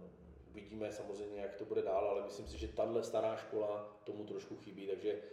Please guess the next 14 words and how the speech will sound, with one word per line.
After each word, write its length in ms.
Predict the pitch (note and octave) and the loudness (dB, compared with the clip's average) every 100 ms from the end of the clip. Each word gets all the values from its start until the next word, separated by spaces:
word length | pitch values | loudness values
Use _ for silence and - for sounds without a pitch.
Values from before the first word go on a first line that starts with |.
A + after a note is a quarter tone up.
| - | -8
to, 100 | - | -8
co 140 | A2 A2+ | -2 0
do 80 | |
toho 200 | G#2+ A2+ | 2 4
dáváme 460 | A2 G2+ G#2+ G#2 G#2 - | 6 8 8 4 2 2
kolem 220 | G#2+ G2+ | 0 2
toho 220 | G#2 G#2+ | 0 0
servisu, 480 | - G2 G#2 - - | 0 -2 -2 -6 -6
co 120 | A2 | 2
dneska 260 | G#2 - A2 | 2 4 0
ti 260 | A2+ G#2+ - - - | 0 -2 -4 -14 -10
kluci 320 | - G2+ - | -6 -6 -6
v 60 | G#2 | -2
těch, 160 | A#2 | -2